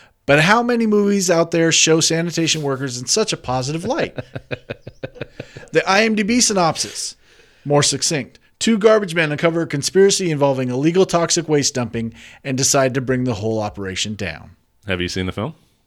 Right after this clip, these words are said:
Speaker 1: I have.
Speaker 2: Like it?
Speaker 1: I don't remember liking it.
Speaker 2: It's bad.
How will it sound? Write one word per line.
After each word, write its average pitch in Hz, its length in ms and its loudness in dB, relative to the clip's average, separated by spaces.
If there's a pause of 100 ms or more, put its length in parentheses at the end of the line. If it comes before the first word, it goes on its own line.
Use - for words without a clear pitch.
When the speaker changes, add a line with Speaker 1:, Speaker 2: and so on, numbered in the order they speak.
(160)
Speaker 1:
I 151 100 2
have. 117 400 -8 (180)
Speaker 2:
Like 85 200 -8
it? 151 140 -12 (760)
Speaker 1:
I 120 80 -4
don't 127 340 -6
remember 107 340 -6
liking 95 360 -12
it. 92 120 -10
Speaker 2:
It's 78 160 -12
bad. - 280 -18